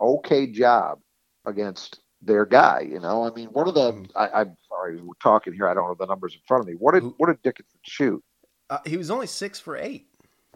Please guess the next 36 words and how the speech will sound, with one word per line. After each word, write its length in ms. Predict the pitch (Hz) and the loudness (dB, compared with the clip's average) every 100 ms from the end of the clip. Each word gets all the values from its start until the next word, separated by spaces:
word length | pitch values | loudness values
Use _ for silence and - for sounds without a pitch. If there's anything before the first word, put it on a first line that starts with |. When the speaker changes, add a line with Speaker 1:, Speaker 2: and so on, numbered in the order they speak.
| _ _ _ _ _ _ _ _ _ - | _ _ _ _ _ _ _ _ _ 4
Speaker 1:
Well, 260 | 143 160 | 6 8
Speaker 2:
I 80 | 165 | 6
mean, 80 | 160 | 4
eight, 180 | 165 202 | -4 -2
Speaker 1:
okay, 140 | 143 220 | -2 2
Speaker 2:
eight 20 | |
Speaker 1:
that's 200 | 214 - | 0 0
Speaker 2:
attempts 300 | 175 247 - | -6 -6 -8
is 200 | 120 110 | -12 -10
n-, 140 | 120 - | -10 -8
is, 260 | 127 113 110 104 113 | -8 -8 -14 -18 -10
is 200 | 123 104 | -8 -4
Speaker 1:
but 200 | 104 160 | 4 4
Speaker 2:
low 120 | 190 | 4
Speaker 1:
he, 60 | - | -2
Speaker 2:
for 140 | 107 | -14
him, 220 | 104 98 | -14 -8
Speaker 1:
but 80 | 151 | -4
Speaker 2:
though. 40 | 165 | -4
Speaker 1:
he 80 | 160 | -4
had, 280 | 180 180 - - | -4 -6 -10 -2
but, 260 | 151 147 _ | 0 0 _
but 180 | 151 139 | -4 -4
he 120 | - | -6
went 260 | 147 147 120 | -10 -10 -10
three 240 | - 185 208 | -6 -6 -6
for 160 | - | -10
three 300 | 139 - 151 | -8 -2 0
against 340 | 123 110 - - | 0 -6 -8 -2
Kithier, 360 | 113 - - - - _ _ _ _ _ - | -2 -2 -20 -20 -20 _ _ _ _ _ -16
Speaker 2:
Yeah. 240 | 101 92 - _ | -12 -12 -16 _
Speaker 1:
where 180 | - 113 | 0 0
he 60 | 110 | 0
just 260 | - - | -16 2
bullied 340 | 120 123 107 | 6 8 6
him. 80 | 82 | -2